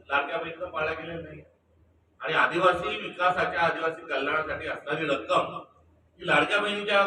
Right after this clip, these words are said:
खात्यामध्ये ती टाकल्या जात आहे. त्यामुळे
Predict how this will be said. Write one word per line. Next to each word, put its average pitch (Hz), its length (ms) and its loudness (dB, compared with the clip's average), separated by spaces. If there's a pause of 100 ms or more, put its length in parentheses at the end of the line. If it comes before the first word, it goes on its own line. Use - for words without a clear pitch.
खात्यामध्ये 180 500 2
ती - 920 -12
टाकल्या 165 340 2
जात 147 220 4
आहे. - 180 -6 (760)
त्यामुळे 165 340 2